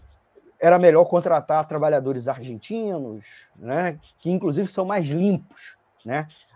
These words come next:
A situação de de-, degradante no alojamento seria culpa dos próprios trabalhadores e não dos empregadores. O que há por trás do discurso de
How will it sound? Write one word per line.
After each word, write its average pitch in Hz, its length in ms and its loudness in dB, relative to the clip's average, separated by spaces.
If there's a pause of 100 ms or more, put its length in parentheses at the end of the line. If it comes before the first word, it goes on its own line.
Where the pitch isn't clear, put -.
(160)
A 120 140 -6
situação 135 560 -4
de 131 80 -8
de-, 127 320 -2
degradante 135 1300 -4 (320)
no 120 120 -8
alojamento 160 680 -2 (380)
seria 170 320 0
culpa 202 480 -2 (200)
dos 151 180 -10
próprios 165 460 -2
trabalhadores 143 840 -4
e 143 100 -6
não 131 340 -6 (360)
dos 123 240 -8
empregadores. 120 640 -8 (920)
O 214 120 0
que 220 220 0
há 196 100 6
por - 280 -12
trás 143 260 -2
do 131 100 -10
discurso 120 480 -16
de 113 160 -14